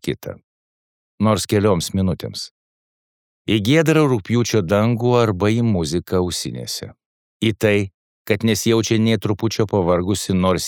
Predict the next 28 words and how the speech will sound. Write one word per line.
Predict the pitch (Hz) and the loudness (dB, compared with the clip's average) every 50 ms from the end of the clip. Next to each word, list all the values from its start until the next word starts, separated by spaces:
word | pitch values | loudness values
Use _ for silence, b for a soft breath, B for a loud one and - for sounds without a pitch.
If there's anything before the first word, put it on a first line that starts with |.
| - | -4
jau | 87 85 90 92 98 | 0 2 2 2 2
pradėjo | - - 101 101 92 101 101 98 85 - | 0 0 -2 0 0 0 0 0 0 0
trečią | 95 87 87 87 87 - - 95 87 | 0 2 2 2 0 0 0 0 0
ratą | 82 85 82 82 80 - 90 87 | 2 2 0 0 0 0 -2 0
mėlynąją | 87 87 90 92 92 87 90 85 82 82 80 82 82 80 78 76 | 0 0 2 2 2 0 0 0 0 0 0 0 0 0 0 -2
juostą. | 69 67 64 52 50 - - - - - _ _ _ _ _ _ _ _ _ _ _ _ _ _ _ _ _ | -4 -4 -8 -8 -10 -12 -12 -14 -18 -20 _ _ _ _ _ _ _ _ _ _ _ _ _ _ _ _ _
Arba | - 143 160 165 151 143 151 143 | 2 2 2 2 2 2 2 2
į | 139 135 127 123 123 117 | 2 2 2 2 4 4
Ramliosios | 107 110 117 120 117 120 113 113 104 - - 110 104 - - - - | 4 4 4 4 2 2 2 2 0 0 -2 -2 -2 -2 -4 -6 -8
šaltinio | - - - 92 92 90 - 104 98 98 98 - - | -4 -2 0 0 0 0 0 -2 0 0 0 -2 -2
parką, | - 82 69 62 55 - - 60 58 - _ _ _ _ _ _ | -2 -2 -2 -4 -6 -8 -10 -12 -12 -12 _ _ _ _ _ _
tokį | 85 76 - 73 | -8 -6 -4 -6
žalią | 73 67 87 110 127 127 110 85 76 67 | -4 0 0 2 2 2 2 0 -2 -2
ir | 64 | -2
vešlų, | 71 90 113 120 - - 92 90 - | -2 0 0 0 -2 -4 -6 -6 -2
kad | - 92 87 | -2 -2 -2
buvo | 87 101 110 110 104 | 0 0 2 2 2
neįmanoma | 107 110 110 110 110 110 113 113 123 123 120 123 120 120 123 117 | 2 2 2 2 2 2 2 2 2 2 2 0 0 0 0 0
įžiūrėti | 98 85 95 92 95 95 87 - 92 | 0 0 0 0 0 0 -2 -4 -6
toliau | 80 - 85 78 76 82 95 101 98 - _ _ _ _ _ _ | -4 -2 -2 0 2 2 0 0 -2 -6 _ _ _ _ _ _
nei | - 104 110 104 - | 0 0 0 2 2
kelis | - 92 92 98 - - | 2 0 2 0 0 -2
metrus | - 87 - - 90 90 - - | -4 -4 -2 -2 -4 -2 -2 -2
abiem | 82 71 65 76 71 67 76 | -2 -2 0 -2 -4 -4 -6
kryptim. | - 76 73 - - - 55 - - _ _ _ _ _ _ _ _ _ _ _ _ _ _ _ _ _ _ _ - | -6 -8 -8 -8 -10 -12 -12 -12 -14 _ _ _ _ _ _ _ _ _ _ _ _ _ _ _ _ _ _ _ -2
Tačiau | 104 92 - 104 | -2 0 2 0
tarsi | - - 98 87 - - 82 | 2 2 0 0 0 -2 -4
skruzdės, | 78 - - - 107 127 120 113 123 117 107 - | -4 -4 -4 -2 -2 -2 0 0 0 0 0 -2